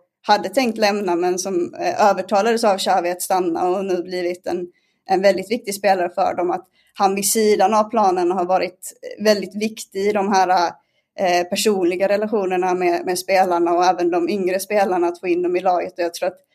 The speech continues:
eh, det är väl det man främst, eh, ha, har sett hos honom, och, och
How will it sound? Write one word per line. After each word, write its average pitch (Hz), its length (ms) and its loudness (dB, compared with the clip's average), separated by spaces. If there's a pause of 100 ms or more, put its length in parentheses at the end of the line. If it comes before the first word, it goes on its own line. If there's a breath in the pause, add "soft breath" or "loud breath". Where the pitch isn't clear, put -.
(380)
eh, 180 260 4
det 202 80 0
är 196 40 0
väl 202 200 -4
det 196 200 2
man 190 220 0
främst, 196 600 -2
eh, 208 360 -2
ha, - 140 -2
har 214 140 2
sett 196 300 0
hos 196 160 -6
honom, 180 320 -2
och, - 400 -8
och 185 120 -8